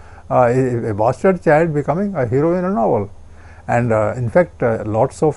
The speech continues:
uh, you know, uh, causing of eyebrows might, might have happened. People would have at that point of time, uh, you know, uh, uh, denigrated this person, uh, uh, uh, Fielding,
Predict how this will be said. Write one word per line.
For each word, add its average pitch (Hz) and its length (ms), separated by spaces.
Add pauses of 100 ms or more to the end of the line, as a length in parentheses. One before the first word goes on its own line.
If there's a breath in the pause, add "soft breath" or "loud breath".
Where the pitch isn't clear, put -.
(120)
uh, 113 280
you 110 120
know, 107 320
uh, - 120
causing 135 440
of 160 160
eyebrows 147 600
might, 147 180
might 135 240
have 156 160
happened. 110 400 (480)
People 127 240
would 127 160
have 127 240
at 107 220
that 135 260
point 127 200
of 127 120
time, 175 320 (420 loud breath)
uh, 110 240
you 127 120
know, 170 220
uh, 107 320 (240)
uh, 110 180
denigrated 151 640
this 143 140
person, 170 440 (220)
uh, 104 280
uh, 107 300 (140)
uh, 117 100
Fielding, 165 520